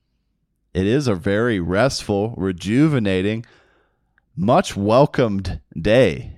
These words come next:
after a hard week. We love to observe the Sabbath. We delight in the Sabbath when we keep it God's way. When we keep the Sabbath day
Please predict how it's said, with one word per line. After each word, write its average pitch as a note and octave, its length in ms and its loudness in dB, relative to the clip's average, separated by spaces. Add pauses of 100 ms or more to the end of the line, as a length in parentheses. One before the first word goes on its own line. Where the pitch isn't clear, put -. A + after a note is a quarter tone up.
(280)
after G#2 500 -2
a F#2 80 0
hard G2 280 0
week. G2 460 -4 (1600)
We G#2 300 -2
love G2 720 0 (120)
to G#2+ 180 0
observe F#2+ 380 -2
the F2 80 -6
Sabbath. F2 460 -4
We C3+ 320 2
delight C3 880 2 (440)
in B2 220 0
the B2+ 80 -2
Sabbath A#2 640 0
when A2 260 0
we C#3 140 0
keep A2+ 340 -4
it G#2+ 220 -2
God's F#2+ 400 0
way. F2 400 -4 (880)
When C3 300 4
we D3+ 120 6
keep C3+ 380 -2
the A2+ 100 -2
Sabbath A2+ 520 2
day G2 400 0